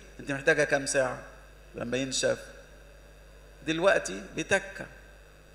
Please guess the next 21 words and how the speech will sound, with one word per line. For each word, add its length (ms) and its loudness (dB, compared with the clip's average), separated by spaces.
حضرتك 420 4
هتطلعي 500 4
الدور 440 2
السادس 800 6
من 180 -2
غير 260 6
أسانسير، 560 0
هتاخديه 300 -4
في 100 -4
قد 240 0
إيه؟ 240 2
دلوقتي 440 2
بتكة. 560 -2
عايزة 380 6
حاجة 280 8
بتعملي 420 4
عليها 280 6
سيرش، 460 2
مش 160 0
هتدوري 480 4
على 320 4